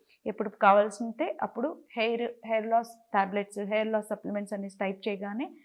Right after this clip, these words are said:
మనకి బోల్డ్ బయోటిన్ ఇలాంటి సప్లిమెంట్స్ అన్నీ కూడా వచ్చేస్తూ ఉంటాయి,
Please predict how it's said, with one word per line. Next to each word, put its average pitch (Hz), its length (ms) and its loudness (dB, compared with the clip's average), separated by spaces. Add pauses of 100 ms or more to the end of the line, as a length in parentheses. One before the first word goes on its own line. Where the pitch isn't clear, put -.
(300)
మనకి 240 180 0
బోల్డ్ 226 360 2
బయోటిన్ 214 800 0 (360)
ఇలాంటి 214 300 2
సప్లిమెంట్స్ 226 460 -2
అన్నీ 208 200 -6
కూడా 214 280 -4
వచ్చేస్తూ 196 500 -6
ఉంటాయి, - 340 -8